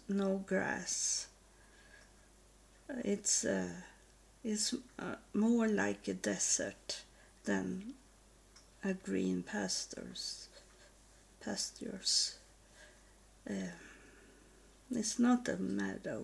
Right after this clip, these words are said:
It's a, it's only a,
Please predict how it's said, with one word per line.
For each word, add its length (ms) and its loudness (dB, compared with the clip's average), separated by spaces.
It's 400 -2
a, 120 -2
it's 200 4
only 440 10
a, 140 0